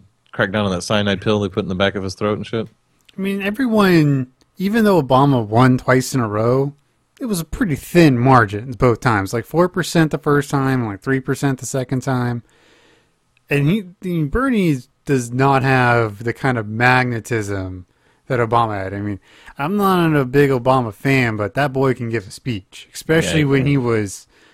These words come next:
Speaker 2: you
Speaker 1: Camp-,
Speaker 2: know,
Speaker 1: he was an amazing campaigner.
Speaker 2: when he was campaigning, the f-, especially the first time around. I mean, they
Speaker 1: The first campaign, he
Speaker 2: oh,
Speaker 1: really
Speaker 2: yeah, he, yeah, he
Speaker 1: and the people that he had working for him, the, um,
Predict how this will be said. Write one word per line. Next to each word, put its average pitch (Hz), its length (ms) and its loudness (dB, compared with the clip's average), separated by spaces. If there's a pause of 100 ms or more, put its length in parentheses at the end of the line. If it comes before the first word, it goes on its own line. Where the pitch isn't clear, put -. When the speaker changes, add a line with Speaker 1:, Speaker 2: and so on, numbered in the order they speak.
(140)
Speaker 2:
you 135 120 0
Speaker 1:
Camp-, 120 120 2
Speaker 2:
know, 113 80 2
Speaker 1:
he 110 80 4
was 104 100 -2
an 95 60 -10
amazing 104 720 -2
campaigner. 87 480 -6
Speaker 2:
when 131 140 2
he 156 100 4
was 165 140 -2
campaigning, 139 720 0
the 110 60 -4
f-, - 120 -10
especially 151 440 -2
the 120 80 -2
first 123 260 -2
time 113 180 -4
around. 110 360 -2
I - 20 -6
mean, 120 100 -4
they 156 160 2
Speaker 1:
The 240 100 -6
first - 380 0
campaign, 123 520 0
he 117 100 -2
Speaker 2:
oh, - 80 2
Speaker 1:
really 107 400 0
Speaker 2:
yeah, 110 400 -8
he, 214 180 -4
yeah, 135 360 -4
he 113 280 -10 (100)
Speaker 1:
and 110 140 0
the 107 80 4
people 120 240 2
that 110 120 4
he 101 60 4
had 110 180 0
working 107 360 -2
for 117 160 -4
him, 113 80 -4
the, 92 180 -2
um, 80 320 -6